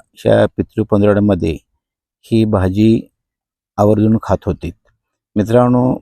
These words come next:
बऱ्याच वर्षापासून आपण बाजारात मिळणाऱ्या भेंडी, कोबी, फ्लावर, वांगी, दोडकी यासारख्या शेतात तयार होणाऱ्या भाज्या खात आहोत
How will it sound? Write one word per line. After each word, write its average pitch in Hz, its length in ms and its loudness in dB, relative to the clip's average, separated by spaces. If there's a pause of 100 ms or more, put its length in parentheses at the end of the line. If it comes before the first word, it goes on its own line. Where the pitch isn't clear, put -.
बऱ्याच 110 400 2
वर्षापासून 107 880 -2 (120)
आपण 113 360 -2 (160)
बाजारात 101 500 2 (840)
मिळणाऱ्या 104 540 2 (1500)
भेंडी, 104 420 2
कोबी, 107 520 2
फ्लावर, 107 520 2
वांगी, 104 560 0
दोडकी 101 680 0 (100)
यासारख्या 110 680 0 (600)
शेतात 123 340 0 (120)
तयार 123 120 4
होणाऱ्या 110 440 2 (180)
भाज्या 95 420 -2
खात 101 160 -2 (420)
आहोत 107 240 0